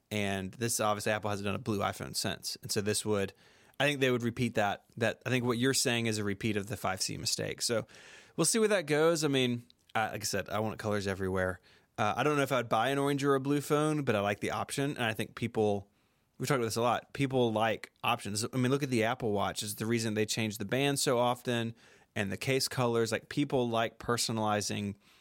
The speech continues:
their technology based on the color. This is why there's so many cases in the Apple store. You walk in, Apple makes their leather and silicone cases in, like,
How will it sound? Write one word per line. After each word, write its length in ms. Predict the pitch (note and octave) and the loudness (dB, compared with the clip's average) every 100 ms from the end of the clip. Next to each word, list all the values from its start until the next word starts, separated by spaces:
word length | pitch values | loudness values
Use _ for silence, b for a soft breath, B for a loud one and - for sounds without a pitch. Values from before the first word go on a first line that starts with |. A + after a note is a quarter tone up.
| b b | b b
their 80 | A#2 | -4
technology 520 | A2 C#3 G3 C3+ B2 | -2 0 2 0 0
based 240 | A#2+ B2+ | 0 0
on 60 | D#3+ | -2
the 60 | |
color. 200 | E3+ D4 | 0 0
This 160 | - G2+ | 0 -4
is 80 | A2 | 0
why 120 | B2 | 2
there's 140 | B2+ | 2
so 140 | - - | 0 0
many 300 | C3+ C3 B2+ B B B B | 0 -2 -4 B B B B
cases 420 | - D#3 - C3 | 0 0 2 0
in 80 | C3 | 2
the 100 | A#2 | 2
Apple 260 | C#3 - | 0 -2
store. 200 | D#3 B2+ | -2 0
You 120 | A2+ A2 | 0 2
walk 280 | A#2+ A#2+ | 2 2
in, 100 | D3 A2+ | 0 0
Apple 280 | B2 C#3 | 0 0
makes 360 | B2 A2+ - - B B | 0 0 -2 -6 B B
their 140 | B2 | 0
leather 400 | A#2+ A2+ A#2 A#2+ G#2+ | 2 4 4 4 2
and 80 | A2 | 2
silicone 340 | A#2+ A2+ A2 | 0 0 -2
cases 480 | - C#3 D#3+ A2 G2+ | 0 0 0 -2 0
in, 140 | G2 | -2
like, 260 | G#2 F#2+ | -2 -4